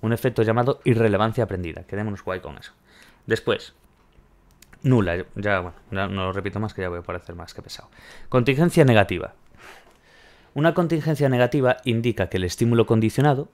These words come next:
es un gran predictor del estímulo incondicionado, pero de su ausencia, no de su presencia. Esto implicaría <clears throat> que el estímulo incondicionado es menos probable en presencia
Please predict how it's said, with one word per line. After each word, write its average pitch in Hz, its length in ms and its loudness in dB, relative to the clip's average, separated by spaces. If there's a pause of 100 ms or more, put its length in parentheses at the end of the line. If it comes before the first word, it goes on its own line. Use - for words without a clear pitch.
(180)
es 135 220 2
un 127 160 2
gran 131 280 4
predictor 110 720 0 (140)
del 107 220 0
estímulo 113 560 0
incondicionado, 92 800 -4 (200)
pero 101 220 4
de 92 140 0
su - 160 -4
ausencia, 95 720 -2 (120)
no 117 220 -2
de 131 80 -2
su 127 160 -6
presencia. - 600 -10 (1900)
Esto 170 240 2
implicaría 139 800 4 (320)
<clears throat> 180 420 6
que - 80 -2
el 101 60 0
estímulo 147 360 0
incondicionado 135 760 0
es 131 240 0
menos 147 420 0
probable 131 560 2 (640)
en 104 180 -4
presencia 139 680 -2